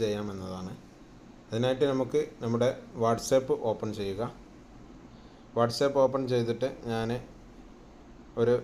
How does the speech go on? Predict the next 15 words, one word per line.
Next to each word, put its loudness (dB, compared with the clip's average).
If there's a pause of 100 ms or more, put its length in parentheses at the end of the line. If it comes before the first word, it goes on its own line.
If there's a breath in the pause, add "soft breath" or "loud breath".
(220)
ഏഹ്, -4 (880)
നമുക്ക് 0
ആവശ്യമുള്ള 0
ഒരാളുടെ 2 (140)
ഗ്രൂപ്പ് -2
നമ്മൾ -4 (120)
ഓപ്പൺ -6 (120)
ചെയ്യുക. -6 (1200 loud breath)
എന്നിട്ട് 2 (220)
ഞാൻ 0 (120)
അതിലെ 2 (120)
ക്യാമറ 2 (200)
ഐക്കൺ -4 (140)
ഓപ്പൺ -6 (100)
ചെയ്യുകയാണ്. -8